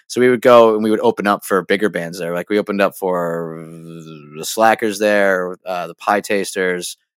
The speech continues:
Uh, Big D and the Kids Table was a band that came through all the time for, as far as ska bands go. Um, Leftover Crack came one time. Uh,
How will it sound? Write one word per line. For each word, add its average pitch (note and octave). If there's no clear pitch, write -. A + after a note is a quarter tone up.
Uh, G#2+
Big A#2
D C3
and A#2
the G#2
Kids -
Table G#2
was G2
a F#2
band F#2+
that F2+
came F#2+
through F#2+
all F2+
the F2
time F2+
for, G2+
as G2+
far G2+
as F2+
ska F#2
bands F2+
go. F2+
Um, G2
Leftover B2
Crack A2+
came G2+
one A#2+
time. B2
Uh, F#2+